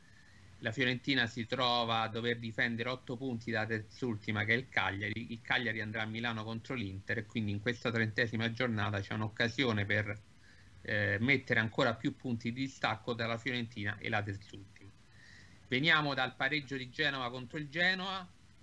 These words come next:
e un pareggio positivo perché la Fiorentina ha giocato per quasi metà della partita con un uomo in meno e quindi il ritorno di Iachini è un ritorno fin qui positivo. Parleremo di questo, ma anche di tanti altri argomenti di mercato, di allenatore della Fiorentina nel prossimo anno, eccetera, eccetera, con la mia squadra che vado subito a presentare.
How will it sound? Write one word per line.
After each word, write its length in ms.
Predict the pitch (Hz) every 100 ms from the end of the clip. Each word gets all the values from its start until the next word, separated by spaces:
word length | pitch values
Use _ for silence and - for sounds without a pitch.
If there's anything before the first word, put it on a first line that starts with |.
| - - - -
e 880 | - 113 113 110 113 110 107 110 107 104
un 100 | 117
pareggio 380 | 131 135 135 123
positivo 520 | 127 139 156 143 113
perché 180 | 104 113
la 80 |
Fiorentina 380 | 101 117 117 135
ha 40 | 110
giocato 420 | 120 117 113 110
per 240 | - 110
quasi 300 | 117 127 127
metà 240 | 117 117 120
della 200 | 113 113
partita 580 | 110 - 131 120 110
con 160 | 107 113
un 80 | 117
uomo 200 | 127 151
in 100 | 156
meno 320 | 117 104 117
e 80 | 120
quindi 300 | 139 120 110
il 60 |
ritorno 320 | 110 117 131 117
di 100 | 117
Iachini 420 | 135 117 107 107
è 40 |
un 100 | 107
ritorno 340 | 107 110 113 104
fin 220 | 120 113
qui 160 | 113 101
positivo. 580 | 107 104 98 98 95 - - - - - - - -
Parleremo 520 | 135 147 160 160 143
di 120 | 139
questo, 460 | 135 170 127 - 117
ma 120 | 110
anche 280 | 135 - 127
di 120 | 117
tanti 340 | 143 151 143 123
altri 220 | 117 117
argomenti 680 | 110 113 123 117 101 -
di 80 | 107
mercato, 640 | 104 104 - 131 117 104 98
di 300 | 101 98 104
allenatore 680 | 107 110 107 117 113 110
della 160 | 107 107
Fiorentina 480 | 104 107 101 - 107
nel 120 | 104
prossimo 420 | 110 107 - 117
anno, 200 | 110 104
eccetera, 400 | 107 - 127 165
eccetera, 480 | 175 - 165 160 127
con 140 | 120
la 100 | 117
mia 140 | 120 139
squadra 440 | - - 107 123
che 80 | 127
vado 240 | 120 123
subito 320 | 117 110 113 110
a 40 |
presentare. 720 | - 101 107 104 98 95 98